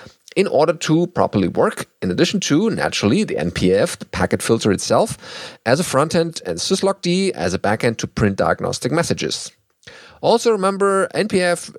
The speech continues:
shall rep-, rely on the N P F virtual network interface to provide logging for T C P dump to use.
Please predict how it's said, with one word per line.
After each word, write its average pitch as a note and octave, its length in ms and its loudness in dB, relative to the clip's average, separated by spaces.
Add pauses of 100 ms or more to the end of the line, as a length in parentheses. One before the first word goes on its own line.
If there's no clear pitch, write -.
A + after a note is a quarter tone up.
(120)
shall G#3 440 2
rep-, - 540 -2
rely D3 520 2
on A2+ 180 -2
the A2 140 2
N C3+ 100 -2
P C3+ 160 -2
F C3 120 2
virtual D3 360 0
network G#2+ 440 0
interface F#2+ 520 0
to - 100 -6
provide F2+ 380 0
logging F2+ 380 2
for - 160 -2
T - 160 -2
C - 120 -4
P - 140 0
dump E2+ 240 -2
to D3 140 0
use. F3+ 280 0